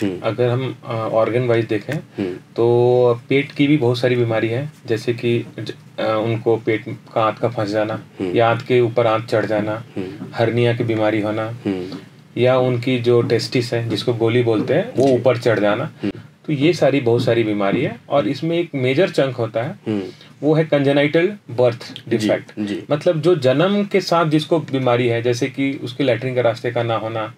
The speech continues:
Speaker 1: हम्म।
Speaker 2: पेट का फूलना,
Speaker 1: हम्म।
Speaker 2: सर का, माथा का फूलना, ये सारी बहुत सारी बीमारी है, या छाती में intestine का घुस जाना।
Speaker 1: हम्म।
Speaker 2: तो ये बहुत सारी, मतलब बहुत म-, मल्टीपल spectrum है।
Speaker 1: हम्म।
Speaker 2: तो, अ, बीमारी की कमी नहीं है pediatric surgery में,
Speaker 1: हम्म।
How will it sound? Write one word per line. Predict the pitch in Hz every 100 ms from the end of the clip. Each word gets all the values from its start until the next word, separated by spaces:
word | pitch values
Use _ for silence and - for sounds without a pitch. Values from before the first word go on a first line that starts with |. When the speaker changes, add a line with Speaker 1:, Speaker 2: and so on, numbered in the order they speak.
| -
Speaker 1:
हम्म। | 98 90 -
Speaker 2:
पेट | 131 127
का | 120 123
फूलना, | 117 117 113 113 110 113 - -
Speaker 1:
हम्म। | 110 110 _ -
Speaker 2:
सर | 135 123
का, | 135
माथा | 123 117 117
का | 123 120
फूलना, | 117 113 113 113 120 - - _ -
ये | 196
सारी | 165 156
बहुत | 139 139
सारी | 143 135
बीमारी | 120 113 107 110
है, | 117
या | 123
छाती | 123 120 135
में | 131 127 - _ _ _ _ -
intestine | 123 120 120 127
का | 123
घुस | 113 110
जाना। | 113 107 110 - -
Speaker 1:
हम्म। | 98 - -
Speaker 2:
तो | 185
ये | 139 151 208 208 143 - -
बहुत | 113 135 - 202
सारी, | - 135 123
मतलब | 120 151 151
बहुत | 123 156
म-, | 151 131 120
मल्टीपल | 135 131 160 185
spectrum | 143 127 120 113
है। | 98 95 - -
Speaker 1:
हम्म। | 107 90 85 - - _ - -
Speaker 2:
तो, | 156
अ, | 156 - 135 127 123 123 120 117 101 120
बीमारी | 123 127 151
की | 160 - 175
कमी | 160 156 180
नहीं | 165 131
है | 120 120
pediatric | 120 113 113
surgery | 117 104 104 104
में, | 147
Speaker 1:
हम्म। | - 107